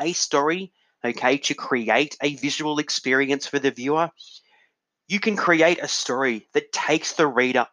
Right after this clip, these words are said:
on a journey. Make it a little bit historical. Make it creative. Make it entertaining. A really simple but effective way to use Sway in the classroom. And again, I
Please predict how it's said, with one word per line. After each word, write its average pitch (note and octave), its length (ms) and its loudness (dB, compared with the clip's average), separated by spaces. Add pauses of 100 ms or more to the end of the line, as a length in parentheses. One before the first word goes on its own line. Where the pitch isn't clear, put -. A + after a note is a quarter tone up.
on B2 140 2
a B2+ 60 0
journey. A2+ 640 -2 (480)
Make D#3+ 300 0
it G3+ 60 2
a F3+ 40 4
little C#3+ 200 2
bit C3+ 180 -6
historical. B2 960 -4 (360)
Make F3 280 0
it - 100 -10
creative. B2+ 800 0
Make E3+ 340 -6
it F#3+ 140 -2 (100)
entertaining. A#2+ 800 -4 (580)
A E3 120 4
really G#3+ 420 2
simple D3 520 -2
but A#2+ 120 2
effective - 640 -4
way A2 320 0
to - 140 -10
use C3 260 -10
Sway - 440 -2
in C3+ 120 -2
the C#3 80 0
classroom. A2+ 680 -2 (600)
And F3 420 2 (160)
again, D#3 540 2 (100)
I A#2 80 -6